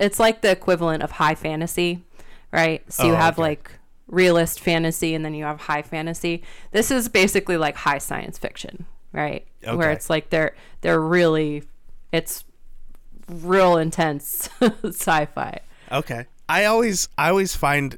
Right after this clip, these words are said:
Speaker 2: the, the topic of diving into genres with different people really interesting.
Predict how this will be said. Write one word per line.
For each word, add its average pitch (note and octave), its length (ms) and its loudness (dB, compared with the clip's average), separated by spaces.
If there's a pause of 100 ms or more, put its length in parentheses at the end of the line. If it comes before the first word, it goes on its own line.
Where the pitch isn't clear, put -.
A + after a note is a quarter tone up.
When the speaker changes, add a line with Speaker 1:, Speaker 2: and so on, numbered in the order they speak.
Speaker 2:
the, A#2 560 0
the A#2 120 -8
topic A2+ 420 -2
of F#2+ 320 -8 (920)
diving B2 380 2
into A2+ 300 0
genres G2 880 -2
with G#2+ 200 -10
different A2 320 -4
people G2+ 340 -4
really G#2+ 260 -2
interesting. C3 640 -4